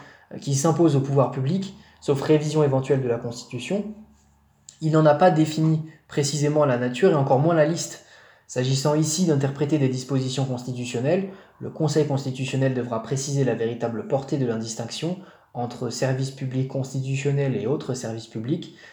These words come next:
ce qu'il n'a fait jusqu'ici que de façon négative, en déniant cette qualité aux activités exercées par les entreprises visées, euh, par les diverses lois de privatisation intervenues à ce jour.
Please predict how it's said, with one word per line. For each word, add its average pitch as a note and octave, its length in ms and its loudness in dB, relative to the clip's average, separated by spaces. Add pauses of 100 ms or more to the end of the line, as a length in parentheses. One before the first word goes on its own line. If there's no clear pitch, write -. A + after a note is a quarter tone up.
(140)
ce - 120 -12
qu'il C3 360 -2
n'a B2 140 0
fait C#3+ 360 2
jusqu'ici - 560 -6
que B2 80 -4
de A2+ 120 -6
façon A2+ 360 -6
négative, A#2 640 -2 (240)
en A#2+ 160 -6
déniant D#3+ 560 4 (160)
cette - 240 -12
qualité B2+ 560 0 (180)
aux B2+ 160 -2
activités C3+ 480 -2
exercées B2+ 500 -2
par A2+ 140 -4
les A2+ 160 -8
entreprises B2+ 600 -6
visées, C#3 500 -2 (340)
euh, - 180 -16
par B2 220 0
les A2+ 80 -6
diverses B2 460 -6
lois B2+ 320 4
de A2 320 -6
privatisation A#2 800 -8
intervenues C3+ 480 -2
à C3+ 40 0
ce A#2 180 -8
jour. - 340 -16